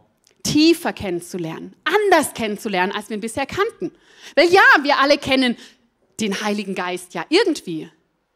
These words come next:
Aber kennst du den Geist der Weisheit schon? Kennst du den Geist des Verstandes schon? Kennst du den Geist des Furcht des Herrn schon?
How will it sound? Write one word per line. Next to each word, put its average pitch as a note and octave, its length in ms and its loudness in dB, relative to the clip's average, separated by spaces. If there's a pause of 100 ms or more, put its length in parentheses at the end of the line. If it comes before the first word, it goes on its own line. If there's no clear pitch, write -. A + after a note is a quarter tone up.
(420)
Aber F#3+ 160 -12
kennst C#4 520 -4
du B3+ 60 -8
den E3+ 300 -8
Geist A3+ 440 -6
der F3 140 -14
Weisheit G#3 480 -14
schon? D4+ 220 -12 (1000)
Kennst D#4 340 0
du D4 40 0
den A3 260 -4
Geist B3 420 0
des A#3+ 120 -12
Verstandes G#3 560 -10
schon? D4+ 240 -12 (600)
Kennst E4 300 -2
du C#4+ 40 -6
den G#3 240 -6
Geist A#3+ 380 -2
des A3 160 -12
Furcht A#3+ 320 -8
des - 140 -16
Herrn A3+ 240 -12
schon? C#4+ 280 -10